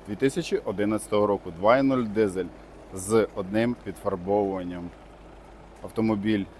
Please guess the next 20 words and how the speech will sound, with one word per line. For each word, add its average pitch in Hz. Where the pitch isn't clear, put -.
з 95
рідним 135
пробігом, 90
в -
шикарній 120
комплектації, 113
н-, 98
просто 117
в 98
шикарному 131
кольорі. 95
Якщо 113
такий 160
автомобіль 135
вас 120
зацікавив, 101
звертайтесь 101
за 101
номером 110
телефону. 113